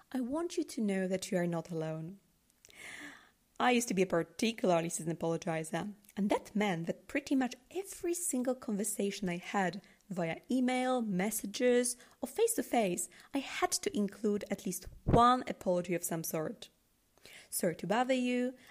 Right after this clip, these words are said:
I might be wrong, but sorry I know you're busy. <laughs> If not, no worries." <laughs> Does any of this ring a bell?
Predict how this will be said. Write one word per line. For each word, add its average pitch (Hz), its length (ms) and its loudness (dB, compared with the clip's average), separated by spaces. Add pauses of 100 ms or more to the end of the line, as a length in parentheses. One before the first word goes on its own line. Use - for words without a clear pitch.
I 339 120 6
might 440 280 4
be 349 100 8
wrong, 302 600 6
but - 600 -2 (240)
sorry 330 380 8
I - 20 6
know 226 140 6
you're 196 200 6
busy. 190 520 0
<laughs> 262 320 0
If - 140 -4
not, 220 240 0
no 196 120 6
worries." 180 560 4 (440)
<laughs> - 840 0
Does 240 120 6
any 226 220 8
of 220 100 6
this 226 300 2 (100)
ring 220 180 2
a 226 40 2
bell? 262 320 6